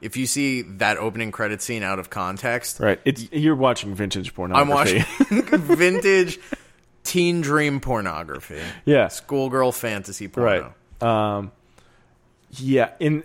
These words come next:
Speaker 2: right, so, okay, Sissy Spacek showering, scrubbing herself down, soapy.
Speaker 1: Yeah.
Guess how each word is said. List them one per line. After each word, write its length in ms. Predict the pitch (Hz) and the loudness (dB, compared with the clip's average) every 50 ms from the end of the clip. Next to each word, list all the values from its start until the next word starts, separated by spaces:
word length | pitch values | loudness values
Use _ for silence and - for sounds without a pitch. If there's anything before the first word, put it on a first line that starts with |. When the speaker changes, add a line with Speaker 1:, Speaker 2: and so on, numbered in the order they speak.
| - _ - | -10 _ -12
Speaker 2:
right, 340 | 127 127 143 180 220 - - - 123 - - - _ _ - _ _ _ _ _ - | -2 0 2 2 2 0 -4 -10 -12 -14 -14 -20 _ _ -20 _ _ _ _ _ -6
so, 260 | - 139 135 127 - - - - | -4 -2 -2 -2 -4 -8 -4 -2
okay, 300 | 143 123 - 92 90 82 | -2 0 2 0 -2 -2
Sissy 340 | - - - 196 180 196 175 | -2 2 2 4 4 2 -2
Spacek 500 | - - 147 131 123 - 120 110 104 - - _ _ _ _ _ | 0 2 2 2 2 2 0 -4 -4 -6 -12 _ _ _ _ _
showering, 760 | - - - - 123 113 107 101 95 90 80 73 71 - 117 - _ _ _ _ _ _ _ _ _ _ _ _ _ _ | -10 -8 -4 0 2 4 4 4 2 0 -2 -6 -8 -12 -16 -20 _ _ _ _ _ _ _ _ _ _ _ _ _ _
scrubbing 560 | - - - - - 110 107 107 110 110 117 | -10 -10 -10 -8 -4 0 2 2 2 2 2
herself 420 | 117 117 - - 120 113 110 - | 0 -2 0 0 2 2 2 0
down, 440 | - 117 104 98 80 78 73 - - - - _ | 0 0 0 0 -2 -6 -8 -12 -14 -18 -20 _
soapy. 800 | - - - - - - 135 123 113 107 - 104 87 - 104 - - _ _ _ _ _ _ _ _ - | -12 -8 -6 -4 -2 2 4 4 4 4 2 -2 -4 -4 -8 -12 -18 _ _ _ _ _ _ _ _ -14
Speaker 1:
Yeah. 440 | - 107 117 117 107 87 80 73 | -4 0 2 2 4 2 0 -4